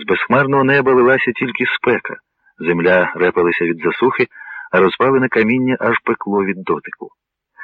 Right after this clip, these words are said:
Дивним дивом терпіли від цього найбільше не корсуняни і не вояки, а саме царгородські купці, які привикли мати в своїх домівках багато води та холоду.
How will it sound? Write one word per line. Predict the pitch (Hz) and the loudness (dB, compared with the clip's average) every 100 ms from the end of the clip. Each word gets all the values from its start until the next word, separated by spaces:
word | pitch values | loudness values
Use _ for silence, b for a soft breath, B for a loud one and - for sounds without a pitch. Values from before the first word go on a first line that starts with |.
| B B - | B B -6
Дивним | 80 156 147 135 123 | 0 2 4 2 2
дивом | 117 131 107 95 | 2 4 2 2
терпіли | 104 - 113 107 | -4 -2 -2 0
від | 101 | -2
цього | - - 104 | -2 0 2
найбільше | 104 98 95 110 - 101 | 2 0 0 -2 0 0
не | 98 95 90 | 2 2 2
корсуняни | 104 - - 92 92 127 135 101 82 | -2 -2 -2 0 0 0 0 0 0
і | 80 | -2
не | 87 | 0
вояки, | 85 85 82 - 135 139 B B B B | 2 2 0 0 0 -2 B B B B
а | 78 76 78 - | -6 -4 -4 0
саме | 117 120 - | 2 2 0
царгородські | 131 120 123 - 113 | 0 2 0 -2 -4
купці, | 123 117 - 160 | -4 -4 -6 -2
які | 131 90 - 98 92 | 0 0 0 -2 0
привикли | 92 95 - 101 | 0 0 0 -2
мати | 90 92 95 | 0 0 -2
в | 82 | -4
своїх | - 90 80 | 0 0 0
домівках | 85 85 95 107 85 | -2 -2 -2 -2 -2
багато | 85 82 123 - | 0 0 -2 -4
води | 71 104 87 82 | -10 -8 -8 -6
та | |
холоду. | 90 135 92 64 | -2 2 2 -2